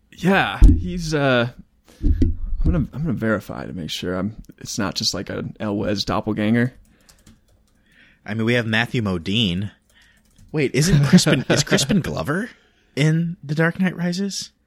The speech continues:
Speaker 1: Um,
Speaker 2: Maybe I'm thinking of Matthew Modine.
Speaker 1: I don't
Speaker 2: Matthew
Speaker 1: know.
Speaker 2: Modine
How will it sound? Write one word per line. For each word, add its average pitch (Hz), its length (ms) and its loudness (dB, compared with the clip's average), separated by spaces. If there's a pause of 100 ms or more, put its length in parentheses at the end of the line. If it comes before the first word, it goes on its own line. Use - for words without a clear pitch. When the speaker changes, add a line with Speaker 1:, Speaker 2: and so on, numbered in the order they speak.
(440)
Speaker 1:
Um, 113 1080 2 (1040)
Speaker 2:
Maybe 131 180 2
I'm 127 80 0
thinking 123 220 0
of 95 80 -2
Matthew 107 360 0
Modine. 90 340 -2
Speaker 1:
I - 20 -6
don't 73 100 -6
Speaker 2:
Matthew 117 300 2
Speaker 1:
know. 101 140 0
Speaker 2:
Modine 87 440 -2